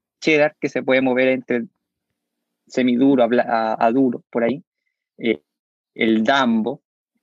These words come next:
eh, o puedes tener los quesos ya más pasta blanda, que tienen más, mayor humedad, son más de, como ya tienes el camembert, el queso brie, el queso mozzarella fresco, eso ya lo puedes clasificar, dependiendo del tipo de clasificación, lo puedes colocar como un queso fresco, un queso italiano, o un queso de alta humedad.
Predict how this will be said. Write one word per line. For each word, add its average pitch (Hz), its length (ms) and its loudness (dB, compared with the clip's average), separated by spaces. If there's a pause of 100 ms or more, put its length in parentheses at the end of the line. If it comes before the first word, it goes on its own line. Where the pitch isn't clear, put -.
(100)
eh, 107 380 -6 (420)
o 120 120 -2
puedes 131 200 2
tener 131 180 0
los 131 140 -2
quesos 131 300 -2
ya 123 120 2
más 120 200 -2 (120)
pasta 117 360 -2
blanda, 131 420 0
que 117 100 -4
tienen 117 340 -2
más, 110 200 -6 (420)
mayor 123 320 2
humedad, 120 520 0 (200)
son 117 340 -4
más 113 300 -6
de, 110 320 -8 (560)
como 113 180 -4
ya 113 120 2
tienes 117 220 0
el 107 200 -4
camembert, 117 500 0
el 104 100 -6
queso 113 320 -4
brie, 117 440 0 (120)
el 113 140 -8
queso 120 200 -6
mozzarella 113 460 -2
fresco, 143 400 -4
eso 123 140 -4
ya 120 80 0
lo 117 120 0
puedes 117 180 -2
clasificar, 120 680 -2 (680)
dependiendo 131 480 2
del 120 100 -2
tipo 135 200 0
de 131 60 2
clasificación, 120 460 0
lo 120 100 0
puedes 120 160 -4
colocar 117 300 -2
como 113 200 -2
un 110 80 -8
queso 226 280 -4
fresco, 139 460 -2
un 123 120 0
queso 123 220 0
italiano, 131 560 0
o - 100 -6
un 135 80 -10
queso - 220 -6
de 113 80 4
alta 110 220 -2
humedad. 104 280 -6